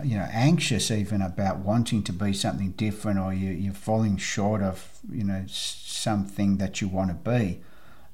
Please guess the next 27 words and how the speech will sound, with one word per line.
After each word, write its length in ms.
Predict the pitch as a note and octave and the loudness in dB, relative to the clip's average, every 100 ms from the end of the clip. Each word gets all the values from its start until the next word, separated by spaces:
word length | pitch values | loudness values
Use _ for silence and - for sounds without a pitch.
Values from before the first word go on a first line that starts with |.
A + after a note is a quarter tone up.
| - | -8
that 440 | G2+ A2 G#2+ - - - - | 2 4 4 -2 -12 -14 -12
you 120 | - B2 | -4 0
actually 840 | C#3+ D3 - E3+ C#3 B2 A2+ G#2+ - | 2 0 0 4 6 6 4 2 4
end 200 | A#2 A2 | 4 4
up 120 | F#2+ | 2
living 680 | A2 G#2 G#2+ G2+ G2 - - | 2 2 4 4 2 -4 -6
in 160 | - A2+ | 0 2
a 40 | |
bit 160 | F#2+ G#2 | 2 0
of 100 | F#2+ | 0
a 60 | F#2 | 0
stressful 440 | - C3 - A#2 | 4 4 4 -2
state 320 | G2+ - F#2 - | -2 0 0 0
trying 420 | - G#2+ G#2 G2 | 2 4 4 2
to 140 | - | -2
get 500 | F2+ - G2+ - - | -4 -2 -2 -2 -12
to 320 | - - G#2+ | -6 -2 0
that 400 | G2 - F2+ - | 0 2 0 0
place 500 | - G2+ F#2+ F2+ - | -6 2 2 2 -2
that 380 | - - G2 - | -4 -6 -6 -2
you 200 | G2+ F#2+ | 0 0
think 400 | F2+ - G#2 G2 | 0 2 2 2
that 260 | - F2+ - | -2 -4 -2
you 80 | F#2+ | -2
need 260 | F#2+ F2+ | 0 -2
to 80 | - | -2
be. 300 | G2 D3 C#3 | 6 8 8